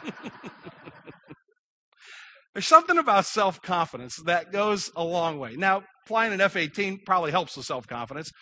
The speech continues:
but being the Son of God helps that much more. <laughs> And Jesus is who he said he was. And he's not intimidated, and he's not gonna,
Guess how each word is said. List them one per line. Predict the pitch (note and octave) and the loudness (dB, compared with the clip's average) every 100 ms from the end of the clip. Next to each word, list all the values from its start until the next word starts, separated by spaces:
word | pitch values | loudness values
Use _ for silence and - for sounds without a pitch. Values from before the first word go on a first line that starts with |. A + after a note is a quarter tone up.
| - - - _ _ _ - | -20 -20 -20 _ _ _ -2
but | G#3 G3 | 0 0
being | A3+ B3+ | -2 -2
the | |
Son | F#3+ A#3+ G#3 | -2 -2 -2
of | D#3 | 0
God | G3+ E3+ | 0 0
helps | D#3+ D#3+ - | -4 -8 -6
that | D#3+ | -6
much | D3+ C3 C#3+ | -6 -10 -10
more. | B2 - - | -12 -14 -14
<laughs> | F#3+ _ _ _ _ _ _ - - E3+ | -14 _ _ _ _ _ _ -20 -14 -6
And | G3+ D#3 | -4 -4
Jesus | D#3+ A#3+ A3 G#3+ - - _ _ _ _ - | -6 -6 -6 -4 -4 -6 _ _ _ _ -16
is | - | -12
who | G3 | -10
he | |
said | F3 - F#3 | -8 -10 -12
he | |
was. | C#3 - - - _ _ _ _ _ - | -16 -18 -20 -20 _ _ _ _ _ -14
And | E3 | -10
he's | D#3+ | -4
not | G3+ A3+ | -2 -4
intimidated, | G3+ G3 D#3 C3+ B2+ D#3 _ _ _ _ | -8 -10 -10 -10 -10 -14 _ _ _ _
and | D#3 | -12
he's | E3+ | -8
not | F3+ G3 | -6 -6
gonna, | G#3 | -6